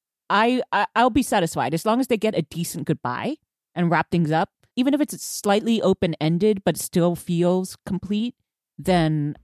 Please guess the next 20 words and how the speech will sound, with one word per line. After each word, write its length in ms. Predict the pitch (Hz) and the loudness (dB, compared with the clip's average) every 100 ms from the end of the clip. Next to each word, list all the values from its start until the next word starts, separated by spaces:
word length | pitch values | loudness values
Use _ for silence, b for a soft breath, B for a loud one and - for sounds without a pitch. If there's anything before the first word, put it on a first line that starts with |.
| - | -2
I'll 180 | 165 160 | 0 2
be 160 | 147 | 0
happy. 520 | 147 - - 87 - - | -2 -6 -10 -16 -16 -8
Uh, 340 | 160 143 123 82 - 214 | -2 -2 -2 -6 -6 0
I 100 | 220 | 2
think 280 | 359 359 320 | 0 -2 -4
certain 400 | 254 226 226 214 | -4 0 -2 -2
shows, 640 | - 190 196 202 190 - _ _ _ _ _ _ _ | 0 2 4 2 -2 -10 _ _ _ _ _ _ _
when 140 | 208 214 | -2 0
it 80 | |
comes 220 | - 247 - | 2 0 2
to 80 | |
an 100 | 240 | 2
end, 200 | 196 190 | 2 2
let's 160 | 190 196 | 0 0
not 120 | 196 | 0
drag 220 | 165 160 | 0 0
it 40 | 147 | 0
on. 300 | 131 143 175 _ _ - _ _ _ _ _ - - | -2 -2 -6 _ _ -20 _ _ _ _ _ -20 -4
And 440 | 160 156 151 147 | 0 2 2 -2